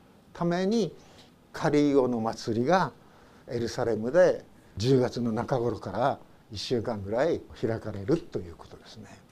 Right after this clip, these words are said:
で、それはまたイスラエルの人々だけじゃなくて、私たちに何を示唆しているかというと、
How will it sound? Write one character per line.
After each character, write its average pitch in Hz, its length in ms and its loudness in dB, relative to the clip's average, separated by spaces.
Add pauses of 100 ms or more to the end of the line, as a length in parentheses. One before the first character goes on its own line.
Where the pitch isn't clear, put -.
(880)
で、 131 60 -6
そ - 120 0
れ 240 60 4
は 220 100 4
ま 165 140 0
た 139 220 4 (480)
イ 147 80 -2
ス 175 100 0
ラ 170 120 2
エ 170 40 4
ル 175 60 2
の 170 100 0
人 160 220 4
々 160 180 4
だ 135 140 2
け 135 80 -2
じ 131 60 0
ゃ 135 60 -2
な 143 140 -4
く - 100 -14
て、 117 280 -2 (440)
私 127 320 -4
た 143 120 0
ち 143 120 -4
に 139 140 0
何 180 300 -2
を 123 160 -2 (420)
示 143 340 -2
唆 131 60 0
し - 100 -10
て 135 120 2
い 123 80 4
る 107 80 -4
か 104 120 -2
と - 120 -8
い 104 100 -6
う - 20 -10
と、 113 260 -6